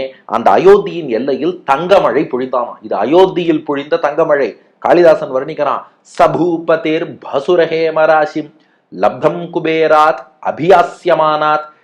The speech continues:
திதேஷ கௌத்சாய சமஸ்தமேவ பாதம் சுமேரோர் இவ வஜ்ரபின்னம்." இப்ப ரகு மகாராஜா என்ன பண்ணாராம், உடனே அந்த தங்க மழை பொழிஞ்சிருக்கு,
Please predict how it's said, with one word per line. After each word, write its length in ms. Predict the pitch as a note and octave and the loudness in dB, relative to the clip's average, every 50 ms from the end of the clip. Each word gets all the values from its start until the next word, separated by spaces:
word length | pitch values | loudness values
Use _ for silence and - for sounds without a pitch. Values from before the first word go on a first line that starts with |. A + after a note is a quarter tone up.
| _ _ _ _ G#2+ | _ _ _ _ -10
திதேஷ 640 | A2 B2+ D#3+ E3 E3+ E3 E3 E3 E3 - - F#3+ F#3+ | -6 -4 -2 0 0 0 -2 -4 -2 0 0 0 0
கௌத்சாய 720 | - - C#3+ D3 - - - E3+ D#3+ E3 E3 E3 E3+ F#3+ F#3+ - - | 0 -2 -4 -4 -6 -2 0 2 4 4 2 2 2 0 -2 -2 -6
சமஸ்தமேவ 880 | - F#2 G#3 - F3 F3+ - - _ - F3+ E3+ D#3 D#3+ D#3 D#3 D3+ D3 D3+ D3 C#3+ - - - _ _ _ _ | -8 -6 -2 -2 -2 -2 -4 -10 _ -2 -2 0 0 -2 -2 -2 2 2 2 2 2 -2 -6 -12 _ _ _ _
பாதம் 460 | - - A2+ B2+ C#3 E3 E3+ E3 D#3+ D3+ D#3 D#3 - | -2 2 2 4 4 2 0 -2 -4 -10 -12 -10 -8
சுமேரோர் 680 | D3+ C#3+ D3 C#3+ C#3+ C#3+ C#3 C#3 C3+ C3+ C#3 D#3 E3+ | -8 -6 -6 -6 -6 -4 -4 -2 -2 0 0 0 -2
இவ 220 | E3 C#3 B2 A2+ | -4 -2 -2 -2
வஜ்ரபின்னம்." 920 | G2+ F#2+ G#2 A2+ - - E3+ E3+ D#3+ C#3 B2 C3 C3 B2 A#2 A#2 A#2 B2+ - - _ _ _ _ _ _ _ _ _ - | -2 -2 -4 -6 -4 0 0 0 0 0 -4 -8 -8 -8 -8 -8 -8 -8 -10 -18 _ _ _ _ _ _ _ _ _ -10
இப்ப 220 | B2+ B2 - A#2 | -8 0 2 2
ரகு 200 | A2 G#2+ - E3 | 2 4 2 2
மகாராஜா 480 | F3+ G3+ F#3 E3+ F3 E3 D#3+ D#3 D3+ D3+ | 2 4 4 4 6 6 4 4 4 4
என்ன 180 | C#3+ C3 B2+ D3 | 2 4 2 2
பண்ணாராம், 720 | D3+ D#3 C#3+ C3 B2 A#2 G#2+ G#2+ G#2+ A#2 C#3+ E3 D#3+ C#3+ - _ _ _ _ _ _ _ _ _ _ _ _ _ _ _ _ _ _ _ _ _ | 0 0 0 2 0 0 2 0 0 -2 -2 -2 -4 -6 -8 _ _ _ _ _ _ _ _ _ _ _ _ _ _ _ _ _ _ _ _ _
உடனே 540 | F#2+ G#2 A#2+ B2+ C3+ D3+ D#3 D3 - - | -8 0 2 2 2 2 0 -2 -4 -6
அந்த 200 | - A#2 A#2+ A#2 A2+ A2 G#2 G2+ F2+ - - - | -12 -8 0 4 4 6 6 4 0 -2 -8 -6
தங்க 240 | _ C3 C#3 D#3 E3+ | _ -4 0 0 0
மழை 240 | D#3+ D3+ D3 D#3 E3 | 0 2 0 0 -2
பொழிஞ்சிருக்கு, 520 | D3+ C#3+ D3 D3 D3+ D3+ D3+ B2+ A#2+ A#2 | -2 -4 -6 -4 -4 -4 -4 -4 -4 -8